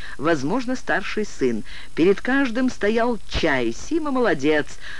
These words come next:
но к чаю никто не притрагивался. Родители сидели прямо, будто аршин проглотили.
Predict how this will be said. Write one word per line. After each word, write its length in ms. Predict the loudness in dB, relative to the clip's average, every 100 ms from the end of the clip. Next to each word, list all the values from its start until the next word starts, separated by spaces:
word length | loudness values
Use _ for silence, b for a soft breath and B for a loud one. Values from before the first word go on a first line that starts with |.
| B
но 260 | 0 2
к 80 | 2
чаю 500 | -2 0 0 0 2
никто 300 | 0 0 0
не 140 | 0 -2
притрагивался. 920 | -4 0 0 2 2 0 0 0 -2 B B
Родители 580 | 0 0 2 0 0 -2
сидели 380 | -2 0 2 2
прямо, 500 | 0 0 2 2 0 B B
будто 460 | -2 -2 0 -2 0
аршин 600 | -2 -4 -4 -2 0 0
проглотили. 800 | -2 0 0 0 0 0 2